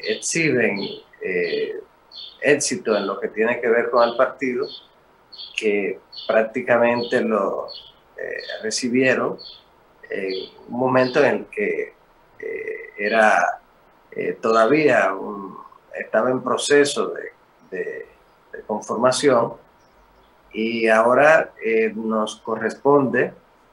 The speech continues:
eh, en esta etapa, a, a todos, eh, pero sobre todo a nosotros,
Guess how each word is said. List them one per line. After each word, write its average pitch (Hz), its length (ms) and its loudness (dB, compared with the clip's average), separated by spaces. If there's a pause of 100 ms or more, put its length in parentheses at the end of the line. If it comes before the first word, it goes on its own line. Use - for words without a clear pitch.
(200)
eh, - 300 -12 (400)
en 101 140 -8
esta 104 180 -4
etapa, 127 640 4 (880)
a, 78 80 -4
a - 100 -8
todos, 117 500 -2 (400)
eh, - 180 -16
pero 95 220 -4
sobre 98 280 -2
todo 113 340 0
a 113 60 2
nosotros, 107 640 -2